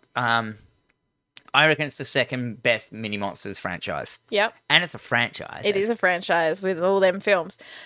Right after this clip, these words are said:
Speaker 2: No, like, I, I thought that the effects for the critters were good. I like the, the, the goop. I like the, the, the comedy in it for me. I, I liked the silliness of it.
Speaker 1: Yeah, I, and it wasn't too silly.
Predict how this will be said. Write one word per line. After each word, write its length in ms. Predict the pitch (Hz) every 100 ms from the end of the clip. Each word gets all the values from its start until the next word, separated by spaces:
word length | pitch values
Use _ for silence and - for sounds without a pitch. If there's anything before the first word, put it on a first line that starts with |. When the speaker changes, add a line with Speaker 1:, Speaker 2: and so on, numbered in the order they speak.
| -
Speaker 2:
No, 260 | 285 285 254
like, 140 | 262
I, 300 | 254 254 240
I 40 | 233
thought 220 | 240 220
that 100 | 180
the 100 | 180
effects 380 | 175 254 220 -
for 100 | -
the 120 | 208
critters 320 | - 269 247 226
were 80 |
good. 260 | 220 226 226
I 100 | 196
like 280 | 180 175 -
the, 240 | 185 175 -
the, 160 | 175 - -
the 80 | 202
goop. 340 | 240 254 247
I 60 | 196
like 220 | 175 131 _ -
the, 300 | 170 160 156 - - - -
the, 180 | 202 - _ _ _ -
the 120 | 202
comedy 600 | - - 220 220 208 196
in 80 | 185
it 220 | 175 -
for 120 | -
me. 420 | 170 165 165 165 160 _ _ _ -
I, 160 | 359 440
I 160 | 311 381
liked 280 | 392 440 453
the 80 | 359
silliness 500 | - 302 262 185 -
of 120 | 147
it. 160 | - - _
Speaker 1:
Yeah, 240 | 202 226 127
I, 120 | 147
and 200 | 160 180
it 80 | 180
wasn't 320 | 208 208 -
too 340 | - - 202 190
silly. 500 | - 117 90 69